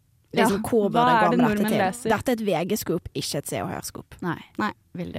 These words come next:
Speaker 3: enig. Nei, men, eh, sleng, sleng sjamanen i støtta, du. For
Speaker 2: Sjamanen går i stokken, og moren tar vi med oss til, eh, hva da? Gjestgiveriet?
Speaker 3: Valhalla.
Speaker 2: <laughs> Til Valhalla. Tar oss, tar oss en pils og noe, en god fest med moren til sjaman Durek. Hun høres ut som en nydelig dame.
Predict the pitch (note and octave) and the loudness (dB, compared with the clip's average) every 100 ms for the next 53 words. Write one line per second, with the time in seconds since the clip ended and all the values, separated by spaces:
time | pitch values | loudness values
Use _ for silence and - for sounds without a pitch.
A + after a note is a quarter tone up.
0 | - - - - E3+ F3 F3+ F3+ F3 F#3+ | -6 -8 -8 -2 0 0 0 0 0 -2
1 | E3+ E3+ E3 E3+ F3 E3+ E3+ F#3 E3 D3 | 0 2 2 0 -2 -2 -2 0 -2 0
2 | D#3+ D#3 D#3 D#3+ D#3 D#3+ F3 - D#3+ C#3 | 0 2 2 0 -2 -2 -6 -4 -2 -2
3 | D#3 C#4 C4+ B3 B3 C#4 A#3 A3 A3 A#3+ | 0 2 4 4 4 4 4 2 2 -2
4 | A3 - C#4 D#4 C#4+ C4 C4 A3 A#3 B3 | -4 -6 0 2 4 6 4 4 0 0
5 | A#3 G#3 A3+ G3+ G3+ - - A#3 A3 G#3+ | 0 2 2 0 0 -2 -2 0 2 2
6 | G#3 G#3 G#3 G#3+ - G#3 A3+ C#4 B3+ - | 2 2 0 -2 -4 -2 2 2 0 2
7 | F#3 E3 - E3 E3+ B3 G#3 A#3+ A#3 D#4 | 4 6 6 6 6 4 2 0 4 4
8 | D4 D4+ B3+ C4 B3 C4+ D#4+ - D#4+ D4 | 4 4 4 4 4 2 2 0 0 4
9 | A#3 - A#4+ - - - D#4 - - - | 4 2 -4 -14 -12 -4 -2 -2 -6 -8
10 | A4+ G4+ - A3+ - F4 - F4+ A#3+ A3+ | -2 0 0 -2 0 0 0 0 2 4
11 | C4+ E4 D#4 C4 D#4 E4 - D4+ D4+ D4+ | 6 4 4 4 4 2 2 4 6 6
12 | D4+ - D#4 D4+ C4+ D4+ D4+ B3+ - - | 4 4 4 4 4 4 4 2 0 -4
13 | - B3 B3 A3+ F#3+ G#3+ G#3+ G3 E3+ F#3+ | 0 2 4 4 2 0 0 -2 -2 -2
14 | - G#3 G3 F#3+ F#3 F#3+ F#3+ F3 F3+ - | -2 -2 -2 -4 -6 -2 -2 -2 -4 -4
15 | - | -6